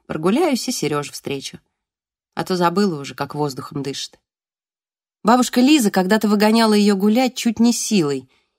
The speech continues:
иначе Соня проводила бы всё время за книжкой. Теперь приходится выгонять себя самостоятельно. Правда, объективные причины для того, чтобы этого не делать, найти было несложно.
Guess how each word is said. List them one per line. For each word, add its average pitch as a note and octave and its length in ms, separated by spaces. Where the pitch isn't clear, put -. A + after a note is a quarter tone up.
иначе G3 320
Соня A3 320
проводила F3 460
бы E3 100
всё F3 220
время F3+ 240
за E3+ 160
книжкой. E3+ 580
Теперь C#4 420
приходится A#3 680
выгонять F3 440
себя E3+ 300
самостоятельно. C3 960
Правда, B3 300
объективные B3+ 580
причины B3 480
для F#3+ 160
того, G#3 220
чтобы G#3 260
этого G3+ 200
не G#3+ 180
делать, A#3 320
найти G3+ 320
было A3+ 140
несложно. E3+ 840